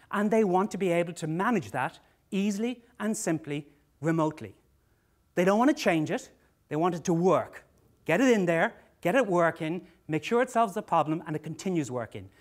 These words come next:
And anything to do with it, they should be able to modify remotely. They should be able to see what's going on, modify what's going on. Even if something fails, they should simply be able to, to replace the failed component while the system is still live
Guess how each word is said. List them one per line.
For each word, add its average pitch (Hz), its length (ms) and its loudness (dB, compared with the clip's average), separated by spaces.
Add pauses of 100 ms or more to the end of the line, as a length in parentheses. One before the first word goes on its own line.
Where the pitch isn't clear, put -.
(320)
And 156 160 -4 (120)
anything 285 380 4
to 269 120 -4
do 226 220 2
with 151 160 2
it, 170 220 -4 (420)
they 165 80 -2
should 170 160 -6
be 175 160 2
able 185 260 0
to 165 80 -6
modify 165 640 0 (140)
remotely. 147 580 -2 (640)
They 147 80 -6
should 165 100 -6
be 180 60 2
able 160 140 0
to - 60 -10
see 254 180 0
what's 247 140 -6
going 220 260 -2
on, 226 320 -2 (280)
modify 208 460 2
what's 185 200 -6
going 180 260 -2
on. 170 340 -2 (460)
Even 233 280 2
if 202 60 -2
something 202 340 -4
fails, 180 520 2
they 175 100 -4
should 160 160 -8
simply 247 420 -4
be 190 100 -2
able 185 220 -2
to, 170 120 -6 (280)
to 180 120 -6
replace 226 420 -2
the 202 100 -10
failed 185 280 -4
component 170 600 -4 (440)
while 190 340 4
the 247 80 0
system 254 340 -2
is 214 80 -6
still 233 180 0
live 135 460 0